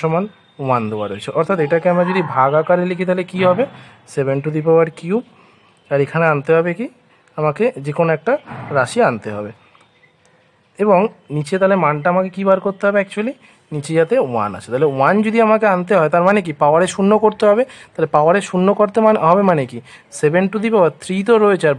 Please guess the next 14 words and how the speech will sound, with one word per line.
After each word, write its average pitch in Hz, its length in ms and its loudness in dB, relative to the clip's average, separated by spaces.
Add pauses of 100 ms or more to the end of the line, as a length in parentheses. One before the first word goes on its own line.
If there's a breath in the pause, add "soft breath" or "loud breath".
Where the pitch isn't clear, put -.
ভাগ 143 220 4
হিসাবে 202 280 -2
কত 202 100 2 (100)
করতে 156 180 -2
হবে? 135 100 -4 (100)
ভাগ 156 160 2
হিসাবে 202 220 -2 (140)
থ্রি 208 160 -8 (200)
করতে 226 260 0
হবে, 208 180 2
তবেই 208 200 2
তো 269 100 2
আমার 233 160 2
শূন্যটা 196 340 2